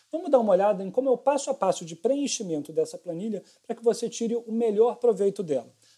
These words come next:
Para começar, a gente tem uma aba com a metodologia de brainstorming que a gente acredita que tenha resultados, que é uma metodologia que segue doze passos específicos e que é bem legal quando você utiliza ela.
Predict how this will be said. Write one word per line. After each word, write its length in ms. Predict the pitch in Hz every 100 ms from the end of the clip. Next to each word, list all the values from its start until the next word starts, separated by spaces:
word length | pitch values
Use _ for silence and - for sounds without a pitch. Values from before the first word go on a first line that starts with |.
| -
Para 120 | 339
começar, 600 | 339 262 - 226 208 - _ -
a 80 | 208
gente 260 | 247 -
tem 160 | 226 202
uma 300 | 202 185 214
aba 200 | 196 185 - _
com 80 | 233
a 60 |
metodologia 880 | 214 220 320 285 254 233 196 156 208
de 100 | 190
brainstorming 540 | 180 185 156 202 214 233
que 100 | 233
a 120 | 202
gente 360 | 165 226 262
acredita 480 | 254 247 214 202 208
que 80 | 196
tenha 260 | - 214 190
resultados, 720 | 202 220 - 151 120 120 - _ _
que 60 | -
é 40 |
uma 100 | 233
metodologia 720 | 226 240 240 226 220 170 151 151
que 120 | 175
segue 320 | - 156 139
doze 520 | 135 135 233 294 214
passos 460 | - 160 151 143 139
específicos 1000 | 135 - 135 - 180 - 220 - _ -
e 60 |
que 100 | 226
é 60 | 262
bem 220 | 196 233
legal 280 | 269 214 208
quando 200 | 208 214
você 240 | 202 202 214
utiliza 480 | 202 214 214 226
ela. 260 | 202 127 117